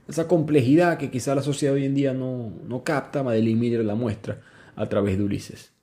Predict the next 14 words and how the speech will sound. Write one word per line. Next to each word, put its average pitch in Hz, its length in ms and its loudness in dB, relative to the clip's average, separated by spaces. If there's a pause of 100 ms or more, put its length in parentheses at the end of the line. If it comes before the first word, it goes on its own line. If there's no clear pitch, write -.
(300)
Que 117 160 4
nuevamente 127 380 4
no 147 100 6
es 139 60 6
una 156 120 4
mala 151 200 4
persona, 156 280 0
simplemente 123 480 0
lo 117 120 2
mira 185 280 0
y, 104 320 -4
y 101 140 -4
sigue 107 260 -2
derecho. - 380 -4